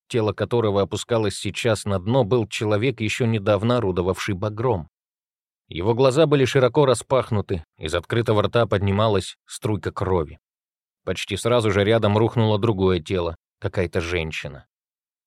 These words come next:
Бешено работая руками, Спитамен попытался плыть, и хотя он больше не видел мертвецов в мутной воде, он чувствовал их присутствие. Один раз совсем рядом мелькнула чья-то рука, и ему пришло в голову, будто один из них пытается дотянуться до него.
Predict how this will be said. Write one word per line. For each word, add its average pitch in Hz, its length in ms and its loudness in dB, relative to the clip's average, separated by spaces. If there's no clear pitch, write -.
Бешено 143 440 2
работая 131 420 6
руками, 123 400 4
Спитамен 123 560 0
попытался 120 540 0
плыть, 117 400 -8
и 78 100 -12
хотя 98 280 -2
он 117 100 0
больше 123 300 2
не 120 120 0
видел 120 280 2
мертвецов 110 580 0
в 90 140 -4
мутной 113 380 2
воде, 104 300 2
он 107 140 2
чувствовал 101 560 -2
их - 240 -8
присутствие. - 640 -10
Один 98 260 0
раз 123 220 2
совсем 113 340 0
рядом 110 280 4
мелькнула 107 460 0
чья-то 110 380 -2
рука, 98 320 0
и 87 80 0
ему 90 240 -2
пришло 104 320 -4
в 85 80 -8
голову, 101 380 2
будто 101 300 -2
один 117 280 0
из 104 140 0
них 123 200 0
пытается 113 480 0
дотянуться 120 600 -4
до 80 80 -8
него. 76 320 -10